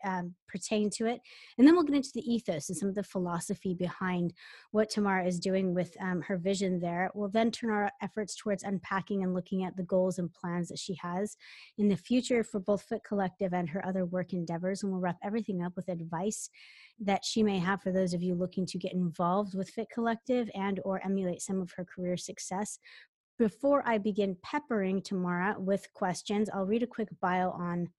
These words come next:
her so that we can garner a bit of her background prior to her describing it herself. Tamara's life purpose is to empower females working in technology to live a balanced and purposeful life. She founded fit Collective to create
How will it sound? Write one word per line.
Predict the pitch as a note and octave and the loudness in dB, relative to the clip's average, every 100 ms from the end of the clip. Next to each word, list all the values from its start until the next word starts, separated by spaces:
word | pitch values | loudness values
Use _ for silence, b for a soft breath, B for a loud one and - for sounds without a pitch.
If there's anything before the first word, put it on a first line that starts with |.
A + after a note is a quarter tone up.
| - | -4
her | F#3+ | 0
so | F#3+ - | 0 -2
that | G3 | -8
we | |
can | - G3 | -4 -2
garner | F#3 F#3 F3+ | 0 0 0
a | |
bit | F3 F#3+ | 0 0
of | F#3+ F3+ | 0 -2
her | F#3 | -6
background | F3 E3+ E3 - F3+ G3+ - | -4 -4 -6 -4 -4 -4 -4
prior | - G3 F3 F3 | 0 0 0 -2
to | - | -4
her | E3+ F#3+ | 0 0
describing | F3+ D#3 - F3+ F3+ | 0 -4 -2 0 0
it | F3 | 0
herself. | D3 E3+ - G3+ A3 - B B B B B | -4 -4 0 2 2 -2 B B B B B
Tamara's | - B3+ C4 B3 A3 | 6 10 10 8 4
life | G#3 A3+ A3+ | 4 4 2
purpose | - A#3+ A#3 D#4+ - - _ | 0 0 2 0 0 -12 _
is | G#3 G3+ F#3+ | 2 2 2
to | - | 2
empower | G3 F3 - G#3+ F#3+ | 2 2 2 2 2
females | - G#3+ G#3 A3 A3 | 2 4 4 4 2
working | F3+ G3 G3 A#3+ A#3+ | 2 2 2 2 2
in | F#3+ | 2
technology | F3 F#3+ F3+ F3+ F#3 G3 A#3 C4+ C4+ B B B _ | 0 -2 -2 0 2 0 0 -2 -4 B B B _
to | - A#3+ A3 | 2 6 8
live | G3+ G#3 G#3 G3 | 8 6 6 4
a | G#3+ F3+ | 0 2
balanced | F#3+ F#3 G#3 A#3 - | 4 4 4 2 -2
and | G#3 F#3 | -2 0
purposeful | - B3 C4+ - A3+ F#3+ | 0 0 -2 -2 -2 0
life. | E3+ D3 - _ _ _ | 0 -2 -8 _ _ _
She | - - B3+ | -2 6 6
founded | B3+ B3+ C4+ C#4 | 8 8 6 2
fit | - C#4 C#4 | 4 2 4
Collective | - G#3 G3 - C4+ C4+ | 2 4 4 4 2 4
to | - | -4
create | A3 - A3 G#3+ | -4 2 4 4